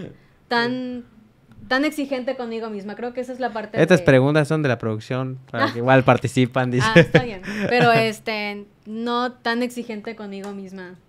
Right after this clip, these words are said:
Speaker 1: porque creo que eso igual haría que pueda tener un poquito menos estrés.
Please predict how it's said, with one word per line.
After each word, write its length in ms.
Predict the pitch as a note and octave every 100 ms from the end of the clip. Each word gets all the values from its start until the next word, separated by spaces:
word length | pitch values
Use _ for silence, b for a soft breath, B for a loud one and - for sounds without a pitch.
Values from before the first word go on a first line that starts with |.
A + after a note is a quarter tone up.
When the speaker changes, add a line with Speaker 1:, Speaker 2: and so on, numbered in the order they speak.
| -
Speaker 1:
porque 320 | G3+ G#3+ G3+
creo 180 | A#3 A#3+
que 120 | A#3+
eso 160 | G#3+
igual 240 | A#3 G#3 G3+
haría 380 | G3+ G3 G3 F#3+
que 140 | F#3+
pueda 240 | F#3 F#3+ F#3
tener 340 | G3+ F#3 F3+ F#3 F#3 _ _ _ _
un 140 | G#3+
poquito 320 | G3+ G3 F#3+ G#3
menos 280 | F#3+ G3
estrés. 420 | A#3+ - A#3 -